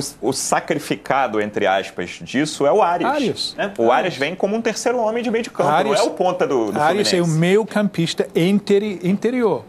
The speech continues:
Speaker 2: que às vezes pode buscar espaço, mas isso não é pa-, o papel principal dele. É um dos três interiores de,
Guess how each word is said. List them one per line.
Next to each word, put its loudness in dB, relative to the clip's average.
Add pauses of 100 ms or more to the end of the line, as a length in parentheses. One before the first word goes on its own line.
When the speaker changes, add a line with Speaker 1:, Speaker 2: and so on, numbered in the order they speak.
Speaker 2:
que 2
às 0
vezes 2
pode 0
buscar -2
espaço, 0
mas -2
isso 2
não 2
é -2
pa-, 0
o 0
papel 0
principal 0
dele. 0 (520)
É 0
um 2
dos 0
três 0
interiores 2
de, -2